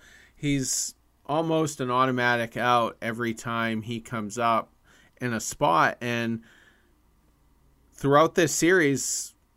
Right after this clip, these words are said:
we were basically trailing at that part of every game. And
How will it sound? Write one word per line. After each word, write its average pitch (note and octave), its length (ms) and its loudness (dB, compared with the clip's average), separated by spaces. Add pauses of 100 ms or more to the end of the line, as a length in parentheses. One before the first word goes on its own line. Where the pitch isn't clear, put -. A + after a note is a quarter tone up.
(240)
we B2+ 360 -2
were D3 160 2
basically C#3 560 -2
trailing C3+ 560 -2
at A2+ 240 -2
that C3 260 -2
part C3 400 0
of A2+ 120 -6
every C3 240 -2
game. C#3 340 -4 (1400)
And A#2 760 -2